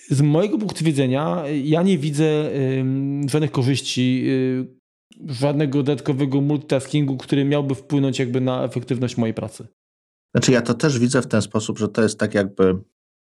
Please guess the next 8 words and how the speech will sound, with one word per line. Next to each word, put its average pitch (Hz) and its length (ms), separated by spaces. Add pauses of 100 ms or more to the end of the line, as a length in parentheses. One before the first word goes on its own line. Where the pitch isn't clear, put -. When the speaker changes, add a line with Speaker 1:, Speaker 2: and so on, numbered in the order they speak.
Speaker 2:
mamy, 104 320 (140)
bo 123 120
to - 220 (100)
w - 40
kilku 190 280
wymiarach. 123 460
To 156 100
jest - 280